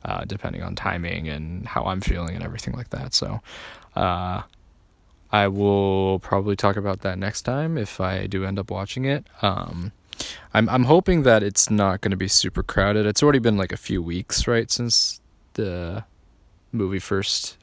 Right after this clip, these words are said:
uh, first premiered. So I think, um,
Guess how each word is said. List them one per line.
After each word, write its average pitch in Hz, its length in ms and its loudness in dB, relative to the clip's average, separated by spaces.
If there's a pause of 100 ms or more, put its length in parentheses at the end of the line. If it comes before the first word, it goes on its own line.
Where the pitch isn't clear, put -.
uh, 85 400 -4 (920)
first - 420 4
premiered. 113 680 4
So - 240 2
I 104 100 2
think, - 640 -2
um, 92 580 -2